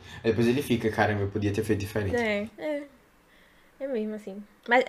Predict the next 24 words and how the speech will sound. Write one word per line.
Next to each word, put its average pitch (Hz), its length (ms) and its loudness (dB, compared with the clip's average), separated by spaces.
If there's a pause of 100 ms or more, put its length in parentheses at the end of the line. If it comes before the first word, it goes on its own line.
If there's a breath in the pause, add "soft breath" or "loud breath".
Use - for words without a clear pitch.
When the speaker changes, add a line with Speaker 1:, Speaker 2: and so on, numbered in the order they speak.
Speaker 2:
mas 277 180 6
também 277 240 2
teve 220 160 0
muito 220 260 -2
essa 254 160 -2
angústia 226 300 2
de, 196 320 -2
"Não, 247 280 6
não, 370 100 2
não, 294 160 6 (160)
tem 247 120 6
que - 60 -2
falar 240 220 12
agora, 302 320 12
eu 294 120 12
não 269 100 0
gosto 277 220 6
de 285 80 -4
deixar 302 260 2
pra 269 100 4
depois, 269 380 10
não." 240 220 6
Speaker 1:
<laughs> 135 680 6
Speaker 2:
Nossa. 226 680 8